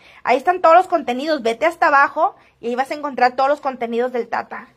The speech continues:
"El cinturón", dice, "le simula el callo", <laughs> dice, "la andadera", dice, "las nalgas del juicio".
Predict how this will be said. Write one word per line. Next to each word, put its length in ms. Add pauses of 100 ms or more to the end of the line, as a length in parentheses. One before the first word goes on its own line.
(920)
"El 180
cinturón", 680
dice, 260
"le 160
simula 420
el 120
callo", 340
<laughs> 40
dice, 240
"la 120
andadera", 560
dice, 240
"las 180
nalgas 420
del 160
juicio". 480